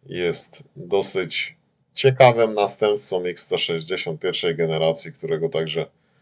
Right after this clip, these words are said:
omówiłem wcześniej dużo na tym kanale. E, auto tak naprawdę jest duże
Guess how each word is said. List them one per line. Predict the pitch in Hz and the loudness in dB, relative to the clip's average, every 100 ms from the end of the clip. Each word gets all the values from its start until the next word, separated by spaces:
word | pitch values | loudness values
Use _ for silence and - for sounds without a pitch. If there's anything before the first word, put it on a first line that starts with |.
| _ _ _ _ _ _ _ - | _ _ _ _ _ _ _ 2
omówiłem | 107 107 101 110 110 98 90 | 4 6 4 4 6 6 4
wcześniej | - 107 101 - 85 85 | 6 6 6 4 -2 -4
dużo | 85 82 78 67 - _ _ _ | -4 -4 -2 -4 -10 _ _ _
na | 64 | -10
tym | - 76 73 | -8 -10 -6
kanale. | 78 78 71 62 - _ _ _ _ _ _ _ _ _ _ _ - | -4 -2 -2 -2 -8 _ _ _ _ _ _ _ _ _ _ _ -18
E, | - - 55 - _ _ _ _ _ _ _ _ _ _ _ _ _ | -14 -12 -12 -14 _ _ _ _ _ _ _ _ _ _ _ _ _
auto | 110 139 143 143 | 6 8 8 8
tak | 139 131 | 8 8
naprawdę | 127 127 131 131 127 131 | 6 6 8 8 8 8
jest | 127 127 127 | 8 6 4
duże | 143 127 113 113 113 117 | 4 6 10 10 8 4